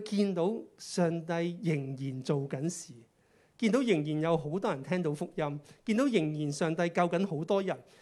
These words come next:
呢個係好雀躍嘅。喺度我想講就係，我哋在場咁多位弟兄姊妹，你嘅出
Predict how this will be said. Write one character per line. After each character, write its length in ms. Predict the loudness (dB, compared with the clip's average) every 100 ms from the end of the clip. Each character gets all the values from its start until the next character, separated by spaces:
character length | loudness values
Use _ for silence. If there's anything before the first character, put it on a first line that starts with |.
| _
呢 260 | 4 6 6
個 100 | 6 4
係 220 | 4 0
好 160 | 0 2
雀 200 | 2 2
躍 180 | 0 -6 -10
嘅。 80 | -16 -18 _ _ _ _ _ _ _ _ _ _ _ -4
喺 200 | 0 2
度 140 | 2
我 160 | 2 0
想 220 | 0 -2
講 220 | -4 -8 -12
就 100 | -14
係， 40 | -18 _ _ _ _ _ _ _ _ _ _ _ _ _ _ _ _ _ _ _ _ _ _ _ _ _ _ _ _ _ -2
我 140 | 0
哋 220 | 2 0
在 380 | -2 -2 -2 -2
場 400 | -4 -6 -6 -2
咁 260 | 2 2 4
多 200 | 2 2
位 180 | 0
弟 120 | 0 0
兄 100 | 0
姊 160 | 0
妹， 340 | 0 0 -2 -2
你 280 | 4 4 6
嘅 180 | 4 2
出 200 | 0